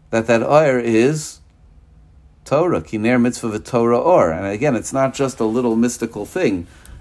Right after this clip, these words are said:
It's not just a little cute hint, but it's a huge thing, right? All the discussion about the light, that original light, that Or Hagonus, that light that had to be hidden away. The light was the first presence of HaKadosh Baruch Hu coming into the world.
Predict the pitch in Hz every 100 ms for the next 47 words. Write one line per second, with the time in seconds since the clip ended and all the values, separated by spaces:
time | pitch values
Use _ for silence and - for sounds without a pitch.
0 | - 131 160 156 147 123 120 131 127 110
1 | 98 - - - 139 120 131 160 85 -
2 | 113 110 - 113 151 196 135 - 107 80
3 | 73 80 - - - 135 143 147 156 156
4 | 147 131 - 165 156 147 127 127 127 117
5 | 120 156 143 101 - - _ - - -
6 | - 120 123 123 160 156 156 135 131 160
7 | 131 - - 120 120 160 160 139 131 123
8 | 156 165 123 123 120 135 160 143 127 139
9 | - 123 127 127 143 139 131 160 131 87
10 | 82 - - - - - 127 139 160 180
11 | 160 151 151 139 - - - - _ 120
12 | 127 - 175 175 - - - 165 170 160
13 | 156 - 143 135 151 143 - 151 151 135
14 | - 160 156 156 180 143 107 92 82 76
15 | 69